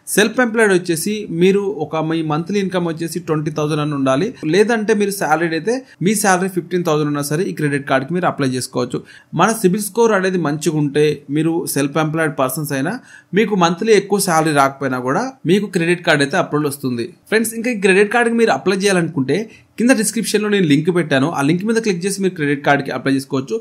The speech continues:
లేదా మీరు Swiggy యాప్ వాడుతున్నట్లయితే డైరెక్ట్గా మీరు Swiggy యాప్ నుంచి కూడా మీరు క్రెడిట్ కార్డుకి అయితే అప్లై చేసుకోవచ్చు. ఫ్రెండ్స్, ఇప్పుడు వీటికి సంబంధించిన బెనిఫిట్స్ అలాగే దీనికి యాన్యువల్ ఛార్జెస్ ఎంత అనేది కూడా మనం చూద్దాం. ఫ్రెండ్స్,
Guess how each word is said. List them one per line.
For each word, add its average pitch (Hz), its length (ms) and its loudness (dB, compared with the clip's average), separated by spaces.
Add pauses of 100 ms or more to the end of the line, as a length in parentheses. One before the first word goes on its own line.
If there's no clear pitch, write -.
(220)
లేదా 202 220 4
మీరు 240 160 0
Swiggy 175 300 0
యాప్ 226 220 2
వాడుతున్నట్లయితే 160 680 2
డైరెక్ట్గా 160 380 0
మీరు 175 160 0
Swiggy 151 320 -2
యాప్ - 300 -8
నుంచి 170 200 -2
కూడా 165 160 -2
మీరు 175 160 -2
క్రెడిట్ 135 340 -6
కార్డుకి 135 220 0
అయితే 139 200 -6
అప్లై 135 220 -2
చేసుకోవచ్చు. 139 420 -6 (300)
ఫ్రెండ్స్, 233 300 0
ఇప్పుడు 233 260 -2
వీటికి 190 280 -2
సంబంధించిన 196 340 -2 (100)
బెనిఫిట్స్ 170 420 -2 (140)
అలాగే 175 260 0 (160)
దీనికి 190 300 0 (120)
యాన్యువల్ 180 360 0
ఛార్జెస్ 156 380 -2
ఎంత 143 180 -4
అనేది 139 200 -4
కూడా 151 160 -2
మనం 196 200 -6
చూద్దాం. 117 260 -6 (240)
ఫ్రెండ్స్, 262 220 6